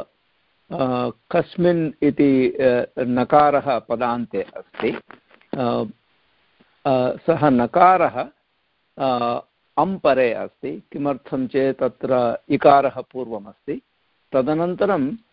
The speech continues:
चकारः अस्ति, तत्तु,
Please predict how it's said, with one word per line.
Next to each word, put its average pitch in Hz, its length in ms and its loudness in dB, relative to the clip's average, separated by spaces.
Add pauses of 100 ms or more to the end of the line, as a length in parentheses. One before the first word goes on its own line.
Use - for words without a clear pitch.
(560)
चकारः 170 460 4
अस्ति, 120 400 -12
तत्तु, 170 720 -6